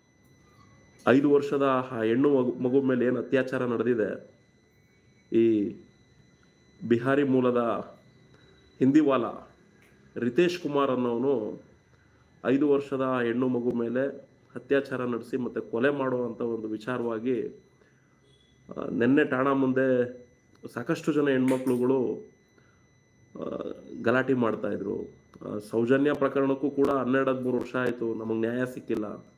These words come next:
ನಮ್ಮ ಮಗಳು ವಿಚಾರದಲ್ಲೂ ಕೂಡ ಹಂಗೆ ಆಗುತ್ತೆ ಅಂತ ಹೇಳಿ ಆ ತಾಯಿ ಮಾತಾಡ್ತಿದ್ದನ್ನ ಕೇಳಿದಾಗ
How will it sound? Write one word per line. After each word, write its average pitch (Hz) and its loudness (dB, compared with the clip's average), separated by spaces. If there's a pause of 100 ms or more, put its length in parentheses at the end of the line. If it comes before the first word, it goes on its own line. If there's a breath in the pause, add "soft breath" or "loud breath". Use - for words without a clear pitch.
(600)
ನಮ್ಮ 135 0
ಮಗಳು 147 4
ವಿಚಾರದಲ್ಲೂ 135 2
ಕೂಡ 131 -2
ಹಂಗೆ 123 0
ಆಗುತ್ತೆ 123 -2
ಅಂತ 120 -2
ಹೇಳಿ 127 -4
ಆ 120 -4
ತಾಯಿ 117 -4
ಮಾತಾಡ್ತಿದ್ದನ್ನ 117 -4
ಕೇಳಿದಾಗ 113 -4